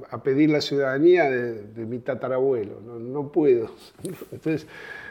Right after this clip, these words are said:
me parece que en esto hay, bueno, sí, hay todo el mundo en Bariloche, mucha gente, hay una gran mayoría de gente que tiene algún ancestro mapuche, eh, pero no era gente que viviese en el territorio. Una cosa es cuando, digamos, la, la nación considera pueblo originario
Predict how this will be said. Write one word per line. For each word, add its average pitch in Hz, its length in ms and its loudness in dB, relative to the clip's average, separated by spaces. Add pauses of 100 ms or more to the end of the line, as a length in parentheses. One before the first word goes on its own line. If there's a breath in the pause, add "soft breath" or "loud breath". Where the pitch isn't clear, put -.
(120 loud breath)
me 131 80 -8
parece 147 380 2
que 143 120 4
en 143 80 4
esto 156 400 2
hay, 143 460 0
bueno, 123 240 -6
sí, 131 280 0
hay 117 220 -8
todo 139 240 2
el 139 80 4
mundo 143 300 4
en 120 220 0
Bariloche, 127 500 0
mucha 151 440 2
gente, 143 340 0
hay 120 100 0
una 120 120 -2
gran 143 240 2
mayoría 143 400 4
de 135 80 4
gente 175 320 2
que 131 120 -4
tiene 127 260 2
algún 123 260 -2
ancestro 123 400 -4
mapuche, 143 600 -2 (840 loud breath)
eh, 120 340 0
pero 123 200 0
no 147 80 6
era 185 160 6
gente 160 300 -2
que 135 100 -2
viviese 143 380 0
en 127 60 -4
el 117 100 -6
territorio. 117 800 2 (200)
Una 156 180 2
cosa 202 240 4
es - 60 -6
cuando, 143 360 4
digamos, 123 440 -4
la, 120 180 -2
la 120 140 -4
nación 165 340 2
considera 143 680 4
pueblo 151 320 2
originario 143 800 -2